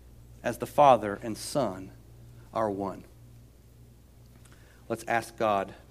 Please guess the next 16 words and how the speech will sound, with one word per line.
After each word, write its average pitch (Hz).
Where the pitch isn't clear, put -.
to 113
grant 101
this. -
Father, 120
thank 127
you 127
for 120
this 117
prayer. 101
Thank 127
you 120
for 117
preserving 101
it -
for 98
us. -